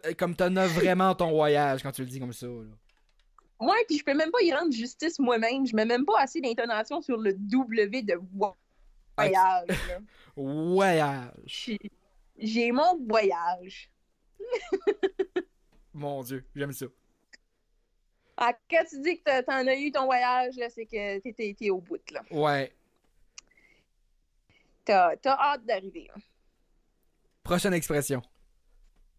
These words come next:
Speaker 2: La prochaine, là, j'ai, j'ai le seul et unique X de la journée. <laughs>
Speaker 1: Oh!
Speaker 2: Le mot, puis je l'ai mis dans une expression parce que juste le mot, tu sais, ça sonnait bizarre, c'est « tu fais exprès ».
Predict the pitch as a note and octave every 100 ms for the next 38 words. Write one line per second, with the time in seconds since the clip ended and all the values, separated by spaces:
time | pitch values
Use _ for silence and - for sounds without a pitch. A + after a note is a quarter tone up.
0 | _ _ - - - - - - - C4
1 | F#4+ G4 G4 G#4 C5 G4 - - - F#4
2 | B3+ A3+ A#3 A3+ A3 G#3+ - F#4 E4 -
3 | _ C4+ B3 A#3 A#3+ - B3+ C4 - -
4 | - - A3 G#3 F#3+ G3 G3 A#3 G3+ A3
5 | C#4 C3+ G3 C#4+ D#4+ - F#4 - E4+ -
6 | E4 - _ _ _ _ - - - -
7 | _ _ _ - - - - F4 - -
8 | - _ - A#3+ A#3+ B3+ C4 D#4+ G#4+ D#4+
9 | B3 B3 A#3+ F#4 E4 A#3+ A#3 - - A#3
10 | C#4+ D4+ A3 A#3 C4 C4+ A3+ A3+ B3+ -
11 | B3+ A3+ A#3 A3 G#3 G#3+ G#3+ C4 C4 _
12 | D4+ D4 - A#3 A#3 A#3 _ _ _ _
13 | - _ _ _ - - B4+ - - -
14 | A#3+ A#3+